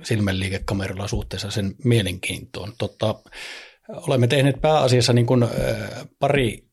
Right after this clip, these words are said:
pro gradu tutkielmaa pallolajeista ja sen lisäksi olemme kokeilleet, ää, tällä tavalla, niin kuin, enemmänkin, ää, käyttötarkoituskokemuksen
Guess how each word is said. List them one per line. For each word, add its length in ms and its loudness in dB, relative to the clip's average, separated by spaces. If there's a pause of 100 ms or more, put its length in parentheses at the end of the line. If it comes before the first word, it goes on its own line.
pro 220 2
gradu 260 2
tutkielmaa 640 0
pallolajeista 1040 2 (160)
ja 120 0
sen 220 2
lisäksi 300 0
olemme 240 0
kokeilleet, 680 0 (380)
ää, 480 -4 (880)
tällä 180 -4
tavalla, 240 -4
niin 120 -4
kuin, 260 -6 (560)
enemmänkin, 500 0
ää, 80 -2 (1700)
käyttötarkoituskokemuksen 2000 -2